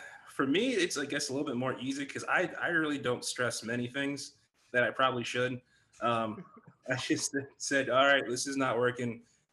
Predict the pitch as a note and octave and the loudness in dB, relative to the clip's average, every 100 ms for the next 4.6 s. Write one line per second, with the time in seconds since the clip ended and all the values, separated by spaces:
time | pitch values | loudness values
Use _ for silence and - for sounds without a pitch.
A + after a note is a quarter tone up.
0 | _ _ - D#3+ F3 D#3+ D3 - B2 A2+ | _ _ 2 6 6 6 2 0 0 0
1 | G#2 G2 A2+ A#2 A#2 A#2+ A2+ G#2+ A2+ G#2+ | -4 -2 -2 -2 -2 -4 -4 -6 -2 2
2 | G#2+ G2+ F#2+ G#2 - - C#3+ - D3 B2+ | 2 2 0 -4 -2 2 2 2 0 0
3 | C3+ - A#2+ - G#2+ A2 - G#2+ A2 G#2+ | 0 -2 -2 -4 -4 -2 -4 -4 -6 -6
4 | A2 A2+ A2+ D3 F3 F3 | -4 -2 0 2 0 -4